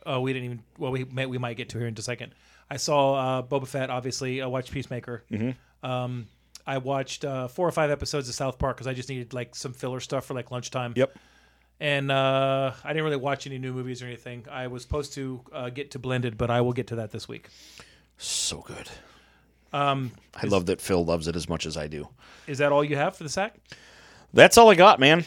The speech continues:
Speaker 1: Okay. Uh, we'll talk about Peacemaker in a second. Uh, box office this past weekend. Ooh, excuse me. Number four was Scream, four point seven million. It's done sixty-eight million.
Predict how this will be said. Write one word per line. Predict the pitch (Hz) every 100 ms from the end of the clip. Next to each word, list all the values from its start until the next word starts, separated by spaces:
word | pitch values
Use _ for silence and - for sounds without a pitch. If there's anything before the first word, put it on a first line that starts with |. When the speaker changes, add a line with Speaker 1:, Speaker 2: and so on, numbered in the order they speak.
| -
Speaker 1:
Okay. | 156 151 156 - - _ _ _
Uh, | 160 151 147 147 -
we'll | 151
talk | 156 139
about | 151 143 - -
Peacemaker | 156 160 147
in | 147
a | 135
second. | 180 160 180 -
Uh, | 175 175 151
box | 185 214
office | 254 220 220 196
this | -
past | 196 180
weekend. | 220 262 285 269 _ _ _ _ _ _ _ _ _ _ _ -
Ooh, | 208
excuse | - 202
me. | 165
Number | 170 196
four | 185 208 208
was | 175
Scream, | - 196 196 190
four | 170 196 196
point | 208 196
seven | 196 190 180
million. | 180 175 165
It's | -
done | 226
sixty-eight | - 240 - 202 180
million. | 175 175